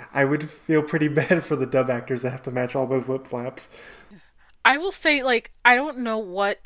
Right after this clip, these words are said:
Speaker 2: Crunchyroll's magic was with this, but they've kept pretty much everything, even in the dub, is in Japanese. There's a few things where they sing a little in English.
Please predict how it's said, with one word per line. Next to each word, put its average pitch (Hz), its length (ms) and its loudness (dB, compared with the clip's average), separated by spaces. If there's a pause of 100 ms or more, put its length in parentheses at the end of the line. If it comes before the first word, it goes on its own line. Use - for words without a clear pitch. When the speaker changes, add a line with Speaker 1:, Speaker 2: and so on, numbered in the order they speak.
Speaker 2:
Crunchyroll's 180 1000 -4
magic 170 540 -6
was 165 380 -4
with 214 140 -10
this, 220 200 -4
but - 160 -8
they've 208 280 -4
kept - 500 0 (560)
pretty 285 300 -2
much 240 300 -2 (100)
everything, 208 440 -2
even 196 220 -8
in 185 100 -8
the 175 80 -4
dub, 165 240 -4
is 170 160 -8
in 170 100 -12
Japanese. 156 520 -6
There's 226 180 -6
a 220 80 -4
few 302 420 -8
things 285 500 -4
where 208 200 -4
they 190 160 -4
sing 196 320 -6
a 175 80 -4
little 156 400 -8
in 208 100 -8
English. 247 680 -10